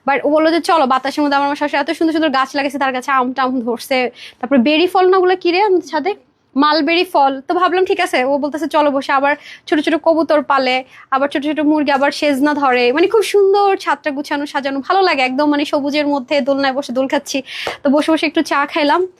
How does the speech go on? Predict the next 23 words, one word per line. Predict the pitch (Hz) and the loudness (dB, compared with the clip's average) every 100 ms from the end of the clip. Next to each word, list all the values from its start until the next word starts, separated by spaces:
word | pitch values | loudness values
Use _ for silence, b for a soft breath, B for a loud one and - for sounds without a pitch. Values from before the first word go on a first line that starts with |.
| _ - | _ -6
চা | 359 359 | -2 -2
খেতে | 339 359 | -2 0
খেতে | 359 370 | 0 0
বলেন, | 339 277 226 | 2 2 2
আপনার | 277 294 | -2 -2
ভাইয়েরা | 320 370 | 0 0
সময় | 415 403 381 | 0 2 2
দিলে | 381 | 2
আপনাদেরকে | 349 349 330 339 370 | 0 0 -2 -2 -4
টাইম | 339 320 | -2 -4
ঠিক | 302 330 | -4 -6
মতো | 311 | -4
দিতে | 330 330 | -2 0
পারে | 339 | 0
না, | 330 | 0
আপনাদের, | 339 320 285 269 | 0 -2 -2 -4
মানে, | 320 | -2
আমি | 311 349 381 | 2 2 2
পুরো | 415 415 | 2 0
একটা | 403 415 | 0 0
বেকায়দায় | 269 294 349 339 330 | 0 0 0 0 0
পড়ে | 320 294 | 0 0
গেছি। | 269 254 - 403 | 0 -4 -4 -4